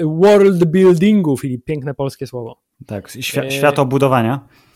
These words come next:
Speaker 1: Tak, w tym sezonie za dużo rzeczy było pozostawionych bez jakiegokolwiek kontekstu, bez jakiegokolwiek wyjaśnienia. Tak jak w pierwszym sezonie ja uwielbiałem te fragmenty, kiedy, nie pamiętam teraz,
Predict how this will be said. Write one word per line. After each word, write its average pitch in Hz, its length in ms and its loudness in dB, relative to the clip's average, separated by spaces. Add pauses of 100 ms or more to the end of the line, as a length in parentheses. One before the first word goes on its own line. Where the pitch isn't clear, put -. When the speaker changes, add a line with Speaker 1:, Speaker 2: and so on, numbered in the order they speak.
(300)
Speaker 1:
Tak, 143 240 -6
w - 80 -18
tym 233 240 0
sezonie 196 840 -4
za 170 260 -8
dużo 190 480 -4
rzeczy 190 480 -2
było 196 320 -4
pozostawionych 180 760 -6
bez 190 220 -6
jakiegokolwiek 175 760 -6
kontekstu, 170 520 -8
bez 156 160 -6
jakiegokolwiek 160 640 -6
wyjaśnienia. 156 520 -6
Tak 151 120 -10
jak 147 120 -12
w - 40 -20
pierwszym 180 240 -6
sezonie 175 320 -6
ja 165 140 -4
uwielbiałem 156 520 0
te 143 120 -6
fragmenty, 151 480 -6
kiedy, 143 300 -4 (420)
nie 147 120 -4
pamiętam 151 420 -4
teraz, 139 380 -4